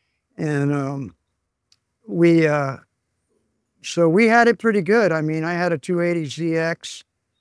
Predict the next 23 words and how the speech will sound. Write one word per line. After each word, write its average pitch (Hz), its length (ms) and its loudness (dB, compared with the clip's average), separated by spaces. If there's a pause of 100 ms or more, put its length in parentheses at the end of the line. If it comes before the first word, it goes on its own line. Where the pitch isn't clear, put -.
brand 151 220 -4
new 156 120 -4
two 160 260 -4
eighty 156 220 0
Z 147 240 -4
X 156 220 -6
I 160 80 -4
was 151 160 -4
driving 151 360 -6
around, 151 520 -6
and, 135 160 -12 (840)
and 147 360 -8 (140)
John 185 340 0
was 185 160 -4
the 180 80 -4
main 165 280 -2
undercover 170 540 -2
agent. 170 460 -4 (200)
I 143 160 -10
was 147 240 -6
more 147 220 -2
the 139 120 -4
administrator. 147 920 -4